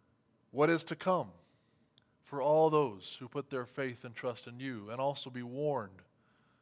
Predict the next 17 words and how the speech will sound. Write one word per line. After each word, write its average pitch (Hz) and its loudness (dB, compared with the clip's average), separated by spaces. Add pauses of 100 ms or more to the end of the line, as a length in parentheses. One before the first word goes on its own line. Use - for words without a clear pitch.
(880)
Father, 107 2
that 104 -6
if 110 -8
we 123 -8 (160)
will 120 -10
not 127 0
put 135 -10
our 110 -4
faith 110 -8
and 107 -16
trust - -12
in 104 -18
you, 95 -16 (1400)
that 107 -16
there 117 -4
is 110 -6
also 120 -2